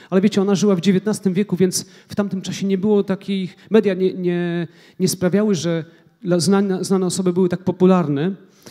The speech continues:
I kiedyś kobieta ta jechała pociągiem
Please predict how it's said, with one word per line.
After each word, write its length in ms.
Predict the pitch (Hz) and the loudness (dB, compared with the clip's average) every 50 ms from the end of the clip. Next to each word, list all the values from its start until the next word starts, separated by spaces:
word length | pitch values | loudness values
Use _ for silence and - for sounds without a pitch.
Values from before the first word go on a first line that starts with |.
| - - - - | -20 -20 -14 -2
I 40 | |
kiedyś 260 | - 247 226 214 - - | 0 2 2 2 0 0
kobieta 380 | - 185 190 226 226 208 196 | -2 -2 -2 -2 -2 -4 -6
ta 220 | - 196 185 180 185 | -6 -6 -6 -4 -4
jechała 560 | 185 185 - 156 196 185 180 175 175 170 170 160 - _ _ _ _ _ _ _ _ _ _ _ _ _ _ - | -4 -4 -4 -4 -6 -4 -4 -6 -6 -8 -10 -14 -20 _ _ _ _ _ _ _ _ _ _ _ _ _ _ 2
pociągiem 720 | - 196 190 - 208 196 170 156 143 165 180 220 254 254 | 2 2 2 4 2 2 2 2 0 -2 -2 -2 -2 -4